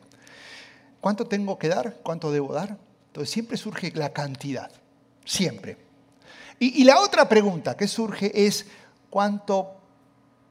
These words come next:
puedo dar? Que tiene que ver con los gastos, porque siempre medimos la generosidad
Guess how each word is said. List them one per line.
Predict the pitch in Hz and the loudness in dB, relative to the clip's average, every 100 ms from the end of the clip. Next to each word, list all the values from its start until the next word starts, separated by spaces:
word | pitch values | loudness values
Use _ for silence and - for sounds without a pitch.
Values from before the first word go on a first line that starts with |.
| _ | _
puedo | - 262 240 127 101 95 | -8 0 0 0 -8 -16
dar? | 95 - - _ _ _ _ _ _ _ _ _ _ _ _ _ _ _ _ _ _ _ _ _ _ | -18 -20 -20 _ _ _ _ _ _ _ _ _ _ _ _ _ _ _ _ _ _ _ _ _ _
Que | - - | -18 -8
tiene | 147 | -6
que | 131 | -4
ver | 135 - | -4 -6
con | 254 | -6
los | 190 | -4
gastos, | 135 190 - - - - - _ _ _ _ _ _ _ - | -2 -4 -8 -18 -18 -20 -20 _ _ _ _ _ _ _ -10
porque | 143 123 135 | -10 -8 -8
siempre | - - 196 226 - 220 | -6 -2 -2 -2 -2 -2
medimos | 165 156 170 139 107 | 0 -4 -4 -8 -8
la | 120 127 | -8 -10
generosidad | - 147 139 139 147 - 190 196 185 | -8 -10 -6 -6 -6 -6 -4 -2 -4